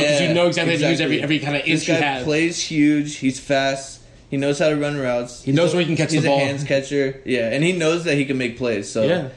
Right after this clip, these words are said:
Speaker 2: he doesn't give up on the, on the play at all.
Speaker 1: Hmm.
Speaker 2: Um, but
Speaker 1: That's,
Speaker 2: yeah.
Speaker 1: that's, uh, that, I mean, you, can you tell from when you watch, when you're watching guys' tape with the, how their work ethic?
Speaker 2: Oh, yeah.
Speaker 1: You, you,
Speaker 2: Yeah.
Speaker 1: you were talking about N'Keal Harry, right?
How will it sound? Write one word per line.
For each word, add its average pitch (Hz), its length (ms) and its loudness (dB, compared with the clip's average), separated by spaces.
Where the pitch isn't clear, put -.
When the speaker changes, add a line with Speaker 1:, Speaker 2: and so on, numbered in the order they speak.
Speaker 2:
he 147 120 2
doesn't 147 240 0
give 131 200 0
up 127 200 -2
on 120 100 -4
the, 110 180 -6
on 120 120 -4
the 120 80 -6
play 120 260 -2
at 110 80 2
all. 113 320 0
Speaker 1:
Hmm. 156 160 2
Speaker 2:
Um, 107 420 0
but 160 80 2
Speaker 1:
That's, - 40 -4
Speaker 2:
yeah. 110 100 0
Speaker 1:
that's, 196 180 0
uh, 185 120 0
that, 165 260 0
I - 20 -2
mean, 160 240 0
you, 170 160 0
can 190 100 0
you 262 80 6
tell 180 220 2
from 175 100 -6
when 170 80 0
you 170 100 4
watch, 160 180 4
when 151 140 -2
you're 147 140 2
watching 143 260 0
guys' 131 220 -2
tape 135 160 0
with 127 120 -4
the, 127 140 -4
how 147 100 -2
their 135 180 0
work 131 240 0
ethic? 139 360 -4
Speaker 2:
Oh, - 100 2
yeah. 147 200 0
Speaker 1:
You, 214 200 4
you, 247 220 2
Speaker 2:
Yeah. 139 180 0
Speaker 1:
you 247 80 2
were 262 80 4
talking 240 220 2
about 220 120 2
N'Keal 214 220 2
Harry, 185 220 2
right? 143 280 -2